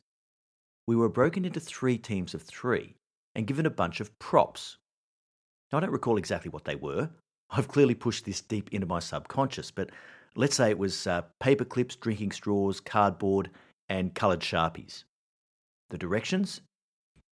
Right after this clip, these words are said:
Build a scene that depicts C S Energy's future state. Now, look, I don't want to be a Scrooge, but I found this exercise to have absolutely no benefit whatsoever.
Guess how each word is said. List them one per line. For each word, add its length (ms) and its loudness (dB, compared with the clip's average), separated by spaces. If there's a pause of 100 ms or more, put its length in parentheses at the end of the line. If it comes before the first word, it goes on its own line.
(100)
Build 400 4
a 80 0
scene 680 -2 (340)
that 140 -2
depicts 520 -4 (100)
C 300 0
S 140 -2
Energy's 480 -2
future 440 -6
state. 560 -6 (1040)
Now, 80 4
look, 160 2
I 100 4
don't 100 6
want 100 4
to 40 2
be 120 4
a 40 4
Scrooge, 600 -6 (480)
but 100 4
I 60 6
found 220 4
this 160 0
exercise 440 0
to 80 -10
have 260 -4
absolutely 800 -2
no 360 2
benefit 440 -4
whatsoever. 560 -6